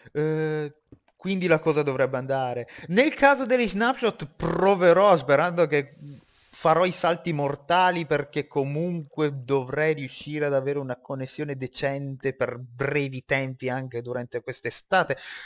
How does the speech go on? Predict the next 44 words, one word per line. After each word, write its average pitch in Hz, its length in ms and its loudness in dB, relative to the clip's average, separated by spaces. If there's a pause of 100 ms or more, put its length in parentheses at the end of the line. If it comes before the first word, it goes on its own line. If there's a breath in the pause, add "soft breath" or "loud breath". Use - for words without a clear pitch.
(140 loud breath)
Non 160 260 2
garantisco 139 580 2
nulla, 120 360 -2
però 123 240 0
se 143 220 2
la 139 140 2
Mojang 139 520 -2
decidesse 127 720 -2
di 131 160 -12
fare 123 340 2
il 123 80 -4
primo 131 240 -6
snapshot 127 460 -6
a 113 60 -2
luglio, 131 920 -4
probabilmente 135 1300 0
non 123 220 -10
riuscirò 107 400 -12
a 98 40 -12
fare 104 180 -12
un 107 100 -12
video 104 340 -12
anche 104 180 -20
se - 140 -20
vorrei 98 320 -16
farlo. 98 420 -14 (2250 soft breath)
Chiedo 311 280 4
quindi 247 260 0
le 220 80 8
vostre 214 260 4
opinioni 196 400 0
in 185 80 0
generale 190 380 2
su 190 80 -4
questa 170 220 -4
mia 160 160 -2
scelta 160 320 2
malata 151 580 0
di... 131 520 -8
per 139 140 0
la 135 140 2
gestione 131 420 -6
del 120 160 -6
canale. 160 600 -2